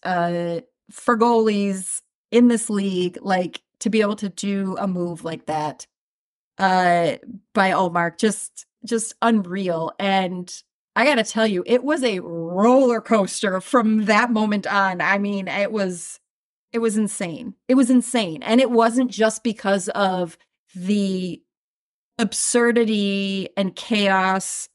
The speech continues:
as a direct result of the very immature and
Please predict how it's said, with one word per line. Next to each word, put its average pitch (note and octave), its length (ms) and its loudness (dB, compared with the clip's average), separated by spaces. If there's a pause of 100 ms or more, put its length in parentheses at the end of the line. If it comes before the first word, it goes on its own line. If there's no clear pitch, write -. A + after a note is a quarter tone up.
as G3 160 0
a F#3 80 -2
direct F3+ 460 -2
result F#3 500 -4
of E3+ 300 -6
the E3+ 480 -6 (640)
very G#3 480 0 (100)
immature G#3 920 2
and F#3+ 180 -2